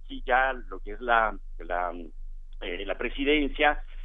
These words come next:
y luego los años posteriores, de mil novecientos cuarenta a mil novecientos setenta,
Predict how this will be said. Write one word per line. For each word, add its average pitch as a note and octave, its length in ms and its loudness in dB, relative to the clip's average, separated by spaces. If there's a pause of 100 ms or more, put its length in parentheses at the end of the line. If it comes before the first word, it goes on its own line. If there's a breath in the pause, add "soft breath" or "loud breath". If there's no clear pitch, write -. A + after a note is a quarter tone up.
(140 soft breath)
y G#3+ 140 -4
luego B3 580 6
los C#3+ 340 0
años G3+ 300 0
posteriores, F#3 840 4
de C3 80 -2
mil A#2+ 140 -4
novecientos D3 500 -4
cuarenta C#3+ 400 2
a - 20 -4
mil B2 200 -2
novecientos C#3 480 -2
setenta, D3 480 2